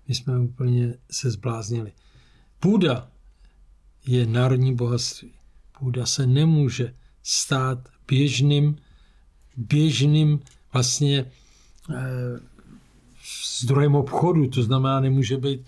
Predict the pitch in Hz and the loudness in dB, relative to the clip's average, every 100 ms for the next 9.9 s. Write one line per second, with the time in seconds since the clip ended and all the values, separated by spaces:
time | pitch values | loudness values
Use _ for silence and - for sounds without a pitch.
0 | _ _ 131 123 127 127 135 143 127 135 | _ _ -4 -2 -2 -2 -2 0 2 2
1 | 147 135 120 127 123 139 127 135 139 123 | 2 0 -4 -6 -6 -6 -4 -4 -4 -6
2 | 143 135 135 135 170 165 123 - _ _ | -6 -4 -2 0 2 0 -2 -10 _ _
3 | _ 123 - - _ - 127 127 - 127 | _ -4 -4 -12 _ -4 0 -2 0 -2
4 | 131 127 117 139 147 139 131 127 123 123 | 0 -2 -2 0 0 0 -2 -2 -2 -2
5 | 123 123 127 127 135 147 139 123 _ _ | -6 -6 -6 -4 -4 -2 -6 -10 _ _
6 | 160 185 147 120 - _ _ _ _ _ | 0 2 0 -2 -12 _ _ _ _ _
7 | _ - 135 131 120 139 139 - 135 127 | _ -2 2 2 2 0 -2 -2 0 2
8 | 139 131 131 131 131 123 113 127 123 131 | 2 2 0 2 -2 0 0 0 2 2
9 | 131 - 131 123 - 147 143 - | 0 0 -2 -2 -2 0 0 -4